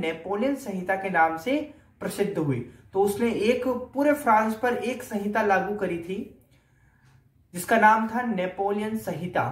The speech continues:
क्या नाम था? नेपोलियन संहिता। कुलीन वर्ग सर्वाधिक शक्तिशाली वर्ग था, लेकिन एक छोटा समूह था। कुलीन वर्ग यानी,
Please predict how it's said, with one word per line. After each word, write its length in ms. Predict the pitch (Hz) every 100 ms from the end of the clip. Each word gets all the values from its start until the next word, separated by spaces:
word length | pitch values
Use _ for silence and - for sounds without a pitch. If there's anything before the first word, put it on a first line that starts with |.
| - - _ _ _ _ _ _
क्या 160 | 170 180
नाम 240 | 185 190
था? 300 | 185 202 254 208
नेपोलियन 540 | 170 170 175 190 208
संहिता। 380 | 196 170 170 123 113 - _ _ _ _ _ _ _ _ _ _ _ _
कुलीन 340 | 247 247 320 302
वर्ग 320 | 262 240 254
सर्वाधिक 520 | 240 196 185 190 240
शक्तिशाली 600 | - 233 - 233 226 226
वर्ग 360 | 220 160 127 127 - _ _ _
था, 520 | - 160 113 - _ -
लेकिन 400 | 185 208 247 233
एक 340 | 196 226 -
छोटा 320 | - 160 165
समूह 340 | 208 160 147 143
था। 120 | 139 -
कुलीन 240 | 202 233 240
वर्ग 260 | 240 233
यानी, 300 | 233 214 214